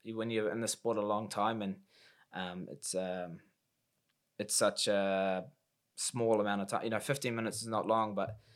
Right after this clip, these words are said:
um, the lead up to the fight is what's, what's long, you know, ten weeks of, of grinding. But when you, when you go out and you make the walk out into the fight,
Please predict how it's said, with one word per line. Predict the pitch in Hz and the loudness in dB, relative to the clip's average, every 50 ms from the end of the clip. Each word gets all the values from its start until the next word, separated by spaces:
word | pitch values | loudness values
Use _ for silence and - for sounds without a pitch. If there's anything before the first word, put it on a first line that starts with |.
| _ _ _ _ _ - | _ _ _ _ _ -6
um, | 85 95 92 90 87 76 78 73 - _ _ _ - | -4 -4 -2 -4 -6 -8 -10 -12 -16 _ _ _ -4
the | - 107 | 0 2
lead | 107 113 113 110 107 | 4 4 4 4 4
up | 98 - | 2 0
to | - - 104 | 0 -4 -4
the | 95 | -4
fight | - - 101 90 80 - | -2 -2 0 0 0 0
is | 82 85 - | -4 -4 -4
what's, | 95 - - - - - - - - | -4 -4 -4 -4 -6 -6 -6 -8 -10
what's | - 90 92 - - - | -6 -4 -4 -4 -4 -4
long, | 92 90 85 | -6 -6 -6
you | 87 | -6
know, | 95 98 95 | -4 -4 -4
ten | 95 - 123 120 117 113 | -2 0 0 0 2 2
weeks | 117 113 104 - - | 2 2 2 0 -2
of, | 107 95 - - - - - | -2 -4 -6 -8 -16 -16 -8
of | - 95 95 92 - | -6 -4 -4 -4 -2
grinding. | - 113 107 107 107 107 101 101 95 92 | 2 4 6 6 6 4 2 -2 -2 -2
But | - 98 - - | -2 -2 -2 0
when | 104 110 110 110 | -2 -2 -2 -2
you, | 107 104 101 104 98 | -2 -2 -4 -4 -6
when | - 104 107 | -8 -6 -4
you | 107 101 104 | -4 -4 -4
go | 101 - - 113 117 113 | -4 0 2 2 4 6
out | 107 104 107 92 | 6 6 4 4
and | 101 104 | 2 0
you | 101 | -2
make | 104 104 104 - | -2 -2 -2 -4
the | - 107 | -4 -6
walk | 101 101 104 101 - 113 | -4 -2 -4 -2 -2 -2
out | 98 90 90 | -4 -2 -4
into | 92 - 95 | -4 -6 -6
the | 92 | -8
fight, | 92 - - 95 92 - | -6 -4 -2 -2 -2 -2